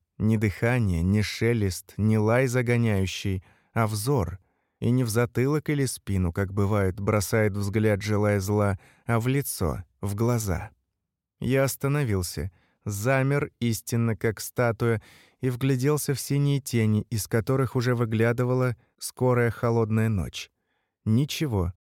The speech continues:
только полосатая птица перелетела с ветки на ветку, да лист упал с клёна. И зверь заговорит. Замирать, видно, у меня и правда получалось хорошо.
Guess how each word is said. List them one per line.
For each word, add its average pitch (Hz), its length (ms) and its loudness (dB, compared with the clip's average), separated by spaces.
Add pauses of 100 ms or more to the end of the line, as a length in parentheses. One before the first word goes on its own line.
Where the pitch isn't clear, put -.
(160)
только 127 320 0
полосатая 131 640 0
птица - 460 -4
перелетела 110 600 0
с - 140 -4
ветки 110 340 -2
на 104 160 2
ветку, 120 440 -2 (280)
да 131 180 -2
лист 104 420 -2 (100)
упал 101 380 -2
с - 100 -8
клёна. 85 540 -4 (800)
И 127 180 2
зверь 95 520 0 (160)
заговорит. 98 880 0 (1000)
Замирать, 127 520 2
видно, 160 360 2
у 156 40 0
меня 147 340 2
и 147 40 0
правда 95 480 2
получалось 98 600 0
хорошо. 104 640 -2